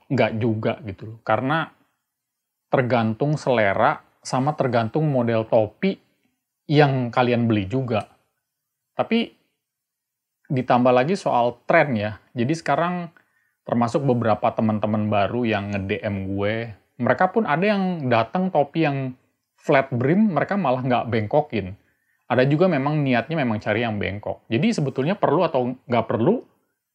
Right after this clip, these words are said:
gue bagiin aja sekarang, karena kalau misalnya pun kita harus bengkokin topi, gue pengen kalian tuh melakukan caranya dengan benar.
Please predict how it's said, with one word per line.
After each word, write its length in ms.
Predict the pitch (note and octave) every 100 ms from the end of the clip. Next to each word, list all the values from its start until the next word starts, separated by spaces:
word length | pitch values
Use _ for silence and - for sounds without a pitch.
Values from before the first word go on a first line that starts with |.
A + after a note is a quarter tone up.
| _ _ D3+
gue 160 | F#3+
bagiin 400 | F3+ C3 C3+ B2
aja 160 | A#2+ B2
sekarang, 480 | - A#2+ G#2+ F3 F#3
karena 360 | D3 G#3+ - _ _ _ _ _ _
kalau 240 | - C#3+ D3
misalnya 400 | D3 D3 D3+ D3
pun 160 | A#3
kita 240 | A3 E3+ C#3+
harus 240 | C3+ A#2
bengkokin 480 | B2 A#2 B2 B2+ B2
topi, 400 | A2 - F#3 -
gue 180 | D3+ E3
pengen 320 | E3 C#3 D#3+
kalian 320 | D3+ B2 B2+ D3
tuh 240 | E3+ F3
melakukan 640 | B2 A2+ A2+ G#2+ C#3+ D#3 - _ _ _
caranya 440 | - A2 G#2 A2
dengan 280 | B2 G2+ G2
benar. 400 | F#2+ G2 F2 -